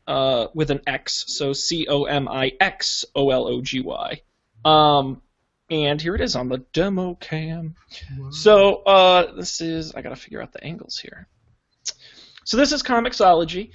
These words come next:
Speaker 1: um, and this is, I found, the best way to get new comics,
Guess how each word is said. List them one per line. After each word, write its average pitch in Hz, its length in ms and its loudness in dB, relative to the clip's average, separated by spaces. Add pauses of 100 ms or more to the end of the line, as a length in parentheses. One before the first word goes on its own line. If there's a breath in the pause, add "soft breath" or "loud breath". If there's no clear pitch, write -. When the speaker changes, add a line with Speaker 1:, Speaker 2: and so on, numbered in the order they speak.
(360 soft breath)
Speaker 1:
um, 185 560 6
and 190 180 2
this 233 200 0
is, 240 340 0
I 202 160 6
found, 208 340 4
the 170 60 -2
best 180 260 2
way 190 140 0
to 175 80 -2
get 160 200 -2
new 185 520 0
comics, 208 720 0